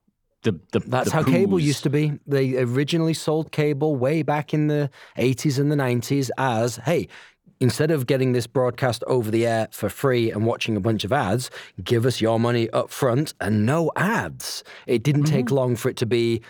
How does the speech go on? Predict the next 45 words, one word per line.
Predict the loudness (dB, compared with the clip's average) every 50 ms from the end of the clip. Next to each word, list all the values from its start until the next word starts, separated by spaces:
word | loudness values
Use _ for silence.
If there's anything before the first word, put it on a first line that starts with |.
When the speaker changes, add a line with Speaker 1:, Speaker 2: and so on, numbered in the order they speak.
| -20 _ _ _ _ -2
Speaker 2:
"No, | 0 2 2 2
pay | 2 0 0 2
us | 0 0
for | 0 0
the | 0
content | 0 0 0 0 0 0 0 0 0
you | 0 0
want | 0 0 0 0 -2 -4 _ -4
and | -2 0 2 2 2 0 0 0
we're | -2 -2
gonna | -2 -2 -2 -2
show | -2 -2 -4 -4
you | -4 -4 -6 -6
ads." | -6 -6 -8 -8 -10 -10 -10 -10 -6 -2
Speaker 1:
Because | -2 -2 0 0 -2 0
the | 2 2
line | 2 2 2 2 2 2
must | 0 0 0 0
always | 0 2 0 0 -2
go | 0 0 0 2 2 0
up. | -2 -4 -6 -14 -16 -16 -12 -10
There's | -6 -2 -2
only | 0 0 0 0
a, | 0 -2 -2
you | -2 -2
know, | 0 0 0
there's | 2 2
Speaker 2:
Yeah. | 2 2
Speaker 1:
only | 2 0
a | 0
finite | 0 0 0 0 0 0 0 0 0
amount | 0 0 0 0
of | 0
money | 0 2 2 0
when | 0 0 0
you | 0 0
have | -2 -2
a | -4
single, | -4 -2 -2 -2 0 -2 -2
when | -4 -6 -6 -4 -2 -2
you | -2 -2
have | 0 0
a, | -2 -2 -4 -6 -8 -8
a, | -8 -6 -6
a | -8